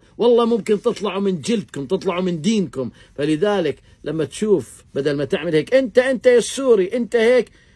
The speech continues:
أشر بأ-، بعشر أصابع وادعي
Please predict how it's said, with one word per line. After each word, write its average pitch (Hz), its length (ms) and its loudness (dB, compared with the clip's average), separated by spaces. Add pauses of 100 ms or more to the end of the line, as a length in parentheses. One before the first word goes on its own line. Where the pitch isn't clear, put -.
(220)
أشر 156 340 -4
بأ-، 156 460 -8
بعشر 143 540 -6
أصابع 127 500 -6 (340)
وادعي 110 500 -2